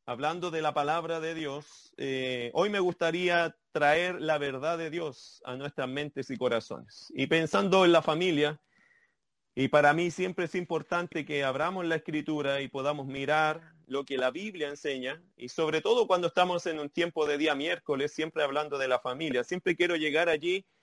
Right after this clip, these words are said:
al tema familiar. Porque, querido hermano, si es verdad, podemos criticar por otro lado también mucho a la gente que no entiende qué es la fe,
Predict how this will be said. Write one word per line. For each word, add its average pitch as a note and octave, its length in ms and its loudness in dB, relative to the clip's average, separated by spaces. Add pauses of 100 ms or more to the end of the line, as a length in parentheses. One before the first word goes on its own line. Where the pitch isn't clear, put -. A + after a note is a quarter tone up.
(160)
al C#3 240 2
tema D3+ 360 0
familiar. B2+ 540 -2 (520)
Porque, D3 300 0
querido F#3+ 280 2
hermano, F#3 300 0
si G3 140 0
es F3+ 60 0
verdad, F3 300 2
podemos F3 380 0
criticar F3 560 0
por E3 160 0
otro F3 220 0
lado F3+ 240 2
también E3+ 340 -4
mucho F3+ 300 -4
a - 20 0
la D3+ 140 2
gente F#3 440 -4
que D#3 120 -4
no E3+ 60 -6
entiende E3+ 580 -4
qué D3+ 80 0
es D3 60 -4
la C#3+ 220 -2
fe, C#3+ 360 -4